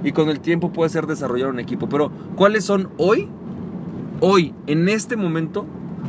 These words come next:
las tres actividades que si yo hago todos los días me van a permitir crecer mi negocio? Espero que esto te haya servido, espero que este audio se haya sido útil para ti. Te mando un fuerte abrazo y recuerda que aquella persona que se conoce a sí mismo es invencible.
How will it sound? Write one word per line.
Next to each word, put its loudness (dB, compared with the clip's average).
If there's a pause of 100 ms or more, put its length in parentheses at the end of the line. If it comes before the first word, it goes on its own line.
(120)
las 2
tres 2
actividades 0 (240)
que 4
si 0
yo 2
hago 2
todos 0
los 2
días 0
me 0
van 2
a -4
permitir -4
crecer -6
mi -4
negocio? -8 (680)
Espero 4
que -2
esto -2
te 2
haya 2
servido, 0 (140)
espero 0
que -4
este -4
audio 0
se -4
haya 0
sido -2
útil -2
para -2
ti. -4 (300)
Te 0
mando 2
un -2
fuerte 0
abrazo 4
y 0
recuerda -2
que -6
aquella -4
persona -6
que -8
se -8
conoce -4
a -10
sí -4
mismo -2
es -8
invencible. -2